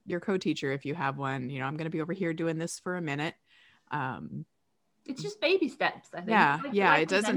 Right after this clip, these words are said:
Speaker 1: have
Speaker 2: anything.
Speaker 1: to be, um, you know, instant Zen or whatever
Speaker 2: Yeah.
Speaker 1: you wanna call it. It's,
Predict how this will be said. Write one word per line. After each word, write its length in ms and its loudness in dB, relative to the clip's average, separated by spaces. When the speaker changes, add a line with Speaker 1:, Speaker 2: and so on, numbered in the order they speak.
Speaker 1:
have 180 8
Speaker 2:
anything. 120 0
Speaker 1:
to 80 4
be, 460 4
um, 320 0
you 120 -2
know, 340 -2
instant 520 -2
Zen 540 0
or 120 -6
whatever 340 -2
Speaker 2:
Yeah. 60 -2
Speaker 1:
you 100 -2
wanna 200 -6
call 280 4
it. 120 2
It's, 320 -4